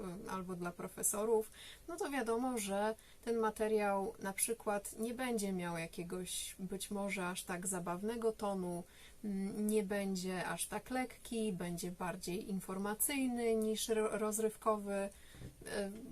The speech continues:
powiedzmy, że, że, że na przykład tak mogłoby to wyglądać, a z drugiej strony, jeżeli będziecie robić materiał na podobny temat, ale dla studentów, no to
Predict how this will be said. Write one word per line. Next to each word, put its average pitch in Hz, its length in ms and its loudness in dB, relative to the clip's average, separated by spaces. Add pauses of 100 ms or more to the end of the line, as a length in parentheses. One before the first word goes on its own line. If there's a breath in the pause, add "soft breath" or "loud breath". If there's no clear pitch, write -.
(300)
powiedzmy, 220 720 6
że, 175 600 0
że, 185 400 -2
że 196 80 -2
na 180 140 -2
przykład 190 540 0
tak 220 240 0
mogłoby 254 360 -2
to 262 120 -4
wyglądać, 240 580 0
a 254 80 0
z 240 60 -2
drugiej - 260 -2
strony, 269 320 0
jeżeli 233 360 2
będziecie 220 420 2
robić 208 560 -2
materiał 202 840 2
na 214 140 -2
podobny 285 460 2
temat, 220 380 0
ale 214 140 4
dla 214 180 2
studentów, 196 640 -2 (300 loud breath)
no 320 100 -4
to 294 240 0